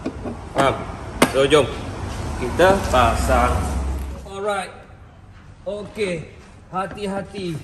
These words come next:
hati-hati. Okey. So, aku tengok sama tak sama Isofix dengan dia punya baby seat ni. Letak.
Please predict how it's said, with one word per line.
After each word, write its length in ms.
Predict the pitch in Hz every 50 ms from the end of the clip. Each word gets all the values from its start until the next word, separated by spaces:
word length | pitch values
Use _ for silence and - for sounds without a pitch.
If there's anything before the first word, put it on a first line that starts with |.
| - - -
hati-hati. 800 | - 190 185 185 185 185 185 185 185 - - 185 180 151 127 120 - - - - - - - - - - - - - - - - - - - - - - - - - - - - -
Okey. 480 | - 208 208 - - 226 220 190 156 135 - - - - - - - - - - - - - - - - - - - - - - - - - - - - - - - - - - - - - - - - - - -
So, 160 | - 190 185
aku 160 | 160 175 170
tengok 320 | 175 180 190 196 196 185 - - - - - - - - - - - - - - - - - -
sama 400 | - - 131 143 170 170 170 170
tak 160 | - - -
sama 400 | 151 156 160 165 170 185 190 208 202 - - - - - - - - - - - - - -
Isofix 480 | 143 139 147 143 143 - 165 160 -
dengan 320 | - 127 147 147 147 156 139
dia 160 | 135 147 127
punya 640 | - - 107 143 147 143 147 160 156 151 156 156 139 - - - - - - - - - - - - - - - - - - - - - - - - -
baby 160 | 123 127 135
seat 240 | 139 - - 175 -
ni. 320 | 143 165 185 202 220 220 -
Letak. 560 | - - - - - - 185 214 240 -